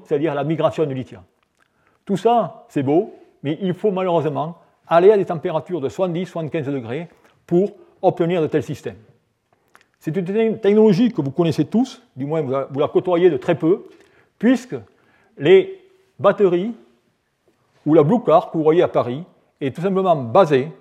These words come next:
sur cette technologie lithium polymère. C'est une technologie qui fonctionne à soixante-dix degrés et dont Didier Marginet viendra, je crois, c'est le vingt-sept février,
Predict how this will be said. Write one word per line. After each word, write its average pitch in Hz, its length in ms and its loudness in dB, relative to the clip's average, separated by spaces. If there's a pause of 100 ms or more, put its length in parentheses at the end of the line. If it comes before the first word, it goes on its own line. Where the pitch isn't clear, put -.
(200)
sur 151 160 -8
cette 170 280 -2
technologie 156 520 -4 (240)
lithium 160 400 2
polymère. 127 380 -4 (500)
C'est 160 120 -6
une 151 80 -2
technologie 196 480 2
qui 180 180 -6
fonctionne 185 640 -4 (180)
à 131 80 -8
soixante-dix 175 240 -4
degrés 151 400 -4 (260)
et 131 100 -6
dont 208 400 0 (120)
Didier 156 220 -4
Marginet 139 420 -4 (480)
viendra, 156 340 2
je 156 120 -2
crois, 160 320 0
c'est 139 120 -10
le 120 60 -4
vingt-sept 185 600 -6
février, 156 580 0